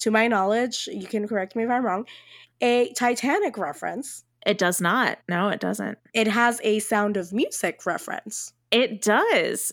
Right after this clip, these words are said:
Speaker 2: It has a very obvious Sound of Music reference. Yeah, which I liked. I thought that was cute. Uh, also, at this point, Ryan has, wh-, while Charlie has spent forty-eight hours with Paolo and is obsessed with him to the point of montaging in her head,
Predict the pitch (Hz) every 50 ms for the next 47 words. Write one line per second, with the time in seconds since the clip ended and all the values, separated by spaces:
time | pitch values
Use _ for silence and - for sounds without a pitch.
0 | - - 208 196 208 214 208 208 220 240 247 220 - - - - 208 196 196 202
1 | 202 214 220 226 214 214 208 - - - 180 247 339 339 277 208 - - 147 151
2 | 151 139 147 - 143 - - - - - - - - 175 208 - - - - -
3 | 196 190 202 120 - - - - 190 208 - - - - - - 440 - - -
4 | 185 - - - - - _ _ _ - - - 302 - 320 302 - - 349 320
5 | - - _ _ _ _ _ _ _ _ _ _ _ _ _ _ _ _ _ _
6 | _ _ - - 196 196 180 - - - _ _ - 240 247 277 269 - 302 277
7 | 269 262 254 240 - - - - 240 233 262 262 - - - 269 247 214 135 185
8 | 202 196 208 226 233 240 247 254 254 247 247 - - 214 214 214 214 214 214 214
9 | 214 208 202 - - - - _ _ _ - - - - - 220 208 208 220 208
10 | - 214 233 220 220 226 220 - - 240 269 320 320 247 240 226 226 208 196 196
11 | - - 220 196 - - 220 214 208 208 196 190 165 - 175 180 180 175 175 175
12 | - 185 180 - 170 175 175 175 170 170 160 165 170 170 165 175 165 - - 180
13 | 170 165 - 185 180 185 170 175 - 175 165 - 180 175 170 165 170 175 165 160
14 | 170 180 180 202 147 139 151 - - 151 151 143 143 151 151 135 156 180 180 147
15 | 131 147 196